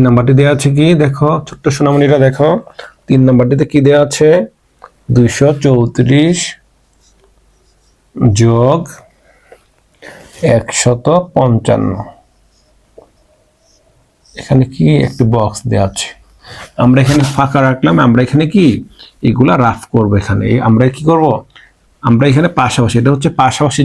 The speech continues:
যোগ দেয়া আছে, এটা দেয়া, দেয়া আছে কি পাশাপাশি যোগ।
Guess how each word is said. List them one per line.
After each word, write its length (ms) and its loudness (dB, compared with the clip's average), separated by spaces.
যোগ 180 2
দেয়া 160 0
আছে, 200 -10
এটা 200 2
দেয়া, 160 2
দেয়া 200 4
আছে 200 -2
কি 60 2
পাশাপাশি 460 -2
যোগ। 100 -4